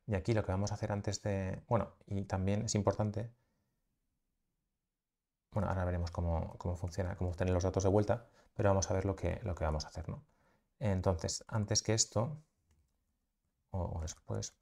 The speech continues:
por ejemplo... Vale, ahí tenemos Navigator, llamamos a Navigator, pasamos el contexto, Material Page Route, y, eh, aquí en el, en vez de Detail Screen se llama Formulario. El parámetro no se llama To Do,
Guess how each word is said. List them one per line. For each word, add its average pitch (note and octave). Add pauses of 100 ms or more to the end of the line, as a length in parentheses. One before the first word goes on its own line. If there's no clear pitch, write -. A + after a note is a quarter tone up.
por -
ejemplo... G2+ (1400)
Vale, -
ahí G2+
tenemos F#2+
Navigator, A2
llamamos G2
a -
Navigator, B2+ (680)
pasamos F#2+
el F#2+
contexto, A#2+ (520)
Material F#2+
Page G2
Route, C3 (720)
y, A#2
eh, G#2
aquí F#2+
en G2+
el, G2+
en G#2
vez G2
de G2
Detail G2+
Screen G#2+
se G2+
llama A2
Formulario. E2 (2500)
El G2
parámetro G#2
no G#2+
se G2
llama F#2+
To F#2
Do, A2+